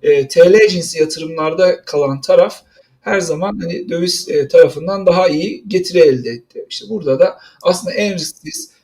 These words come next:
getiri, e, belki mevduat oranından bile daha iyi durumda. Ya çünkü büyük bir likitte sağlıyor size para piyasası fonları. Çünkü, hani, vadeniz bir gün.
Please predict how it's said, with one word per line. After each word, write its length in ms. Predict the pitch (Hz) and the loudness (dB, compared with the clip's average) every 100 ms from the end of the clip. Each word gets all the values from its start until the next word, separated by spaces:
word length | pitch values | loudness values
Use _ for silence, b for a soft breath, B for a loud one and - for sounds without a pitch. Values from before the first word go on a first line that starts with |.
| _ | _
getiri, 540 | 151 156 135 160 202 b b b _ | -6 -6 -4 -2 -2 b b b _
e, 320 | 143 143 135 135 135 - _ _ _ _ _ | -4 -4 -4 -6 -8 -14 _ _ _ _ _
belki 300 | 147 175 175 | 0 0 0
mevduat 480 | 170 165 165 170 165 | -2 0 6 6 6
oranından 540 | 156 151 151 160 175 147 | 0 0 -2 -4 -4 -2
bile 200 | 131 135 | -2 0
daha 240 | 147 160 | 0 0
iyi 160 | 143 131 | -2 -6
durumda. 360 | 131 135 202 | -10 -12 -10
Ya 100 | - - | -10 -12
çünkü 220 | 156 151 - | -18 -20 -18
büyük 280 | 156 175 175 | -10 -10 -10
bir 60 | 160 | -12
likitte 380 | 151 - - 180 | -8 -8 -4 -2
sağlıyor 420 | 165 135 123 123 | -2 -2 -4 -6
size 220 | - - | -8 -8
para 240 | 208 208 | -2 -2
piyasası 480 | 180 156 127 - - | -2 -8 -8 -12 -16
fonları. 260 | 123 - - | -18 -16 -16
Çünkü, 220 | - 170 | -14 -12
hani, 180 | 175 - b b b b _ _ | -10 -12 b b b b _ _
vadeniz 560 | 185 190 165 151 208 196 | 4 6 6 4 -4 -2
bir 220 | 202 165 | -2 -2
gün. 180 | 135 | -8